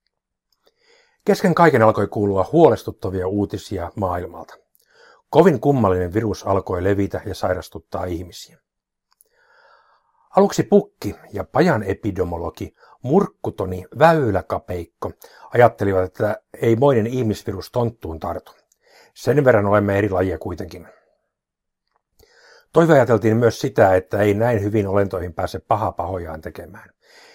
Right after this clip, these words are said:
Eihän yli sata vuotta sitten riehunut Espanjan tautikaan tonttuihin pystynyt. Sinä vuonna tosin lahjoja ei valtavasti varastoon,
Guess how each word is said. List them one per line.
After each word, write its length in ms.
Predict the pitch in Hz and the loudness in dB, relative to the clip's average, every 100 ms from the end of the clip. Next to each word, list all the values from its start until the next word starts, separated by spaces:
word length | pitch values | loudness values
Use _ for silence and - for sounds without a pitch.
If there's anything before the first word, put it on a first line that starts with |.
| _ - | _ -4
Eihän 160 | 113 | 0
yli 200 | 123 151 | 2 2
sata 320 | 135 156 147 113 | 0 4 4 6
vuotta 260 | 113 110 | 2 0
sitten 280 | - 110 - | -4 -4 -2
riehunut 380 | 110 110 107 160 | 0 -2 0 0
Espanjan 400 | 151 - 104 92 | -2 -4 -8 -2
tautikaan 480 | 107 98 92 90 87 | -2 -2 -4 -10 -6
tonttuihin 500 | 104 95 92 85 82 | -6 -6 -10 -12 -12
pystynyt. 500 | 80 - _ _ _ _ _ _ _ _ _ | -14 -16 _ _ _ _ _ _ _ _ _
Sinä 320 | - 180 143 | -4 2 2
vuonna 240 | 101 123 113 | 4 0 0
tosin 280 | 120 127 117 | -2 -2 2
lahjoja 320 | 131 110 95 | 2 2 0
ei 120 | 92 | 0
valtavasti 520 | 117 117 95 - - | 0 0 -4 -10 -8
varastoon, 580 | 95 95 87 - 87 87 | -4 -2 -4 -10 -16 -16